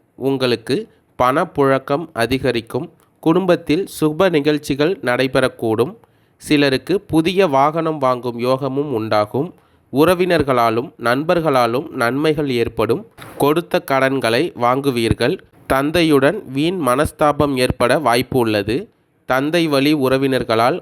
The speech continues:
அலைச்சலும் செலவுகளும் ஏற்படக்கூடும், குடும்பத்தில் மனைவியின் ஆலோசனையை கேட்டு செயல்படுவது நல்லது, பிள்ளைகளால் தர்ம சங்கடமான நிலைகளை சமாளிக்க வேண்டிய சூழ்நிலை ஏற்படும்,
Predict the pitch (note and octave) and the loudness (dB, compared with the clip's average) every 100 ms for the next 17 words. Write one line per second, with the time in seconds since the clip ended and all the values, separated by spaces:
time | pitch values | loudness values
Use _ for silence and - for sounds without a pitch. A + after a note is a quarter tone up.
0 | - A#2 C3+ D3+ D3 A#2 D3 - - B2+ | -2 0 0 -2 -2 -2 -2 -6 -2 0
1 | C#3 D#3 D3 B2+ C#3+ C#3 B2 - B2 A2+ | 2 2 0 0 0 0 -2 -2 -4 -4
2 | A2 G#2 A2 G3+ - _ _ _ _ - | -2 0 0 -2 -10 _ _ _ _ 0
3 | D#3+ F3+ F3 - C#3+ F#3 G#3 _ A#2+ B2+ | 2 4 2 0 0 -2 -4 _ -2 0
4 | C#3 E3+ E3 E3 D3 F#3 - B2+ C#3+ D#3 | 2 0 0 -2 0 -2 0 2 4 2
5 | D#3 C#3+ C3+ B2+ A#2+ B2 A#2+ D3+ G3 A#2+ | 0 -2 0 -2 -2 -2 0 -2 -2 0
6 | A#2+ B2 A#2+ A2+ A2 C3+ C#3 G2 G2+ G2 | 2 2 2 4 2 2 0 0 0 -2
7 | C3 - _ _ _ _ - D3 D#3+ F#3 | -4 -6 _ _ _ _ 0 2 4 2
8 | D#3 B2+ C3 E3 - C3+ D3 E3 D#3 C#3+ | 2 2 2 -2 -2 0 0 0 -2 -2
9 | C#3+ C3+ B2+ B2+ D3 B2+ B2 A#2+ A#2 D3+ | -2 -2 0 -2 -2 -2 -2 0 0 -2
10 | F#3 B2 A#2+ C#3 C3+ C3+ B2+ A2+ G#2+ G#2+ | -4 -4 0 0 0 -2 -2 -2 -2 -4
11 | G#2+ - C3 C3+ A#2 A#2 E3+ - A2+ A2 | -4 0 0 2 0 0 -2 -2 0 0
12 | A2 G#2 A2 | 0 0 0